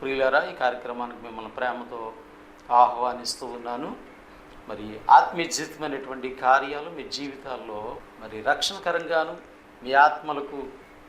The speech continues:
ప్రభు రాకడలో నిత్యత్వం ఉండే విధంగా మీరు ఆత్మీయ అభివృద్ధి పొందుచున్నారని మేము నమ్ముచు ఉన్నాము. ఈ కార్యక్రమాలు ప్రేమతో ప్రయాసపడి మీకు అందిస్తూ ఉన్నాము.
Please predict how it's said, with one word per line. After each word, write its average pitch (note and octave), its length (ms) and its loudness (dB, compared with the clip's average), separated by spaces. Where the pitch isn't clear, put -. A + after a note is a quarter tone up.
ప్రభు C#3 220 4
రాకడలో D3 540 4
నిత్యత్వం C#3 540 -8
ఉండే C3+ 200 -6
విధంగా B2+ 580 -2
మీరు A#2 120 -2
ఆత్మీయ D3+ 420 6
అభివృద్ధి C#3 360 -4
పొందుచున్నారని C3+ 880 -4
మేము A#2 120 -12
నమ్ముచు A#2 420 -12
ఉన్నాము. A#2+ 400 -12
ఈ A2+ 60 -12
కార్యక్రమాలు C#3+ 840 4
ప్రేమతో C#3+ 520 4
ప్రయాసపడి C#3 680 0
మీకు B2+ 220 -12
అందిస్తూ A#2 440 -12
ఉన్నాము. A2+ 280 -12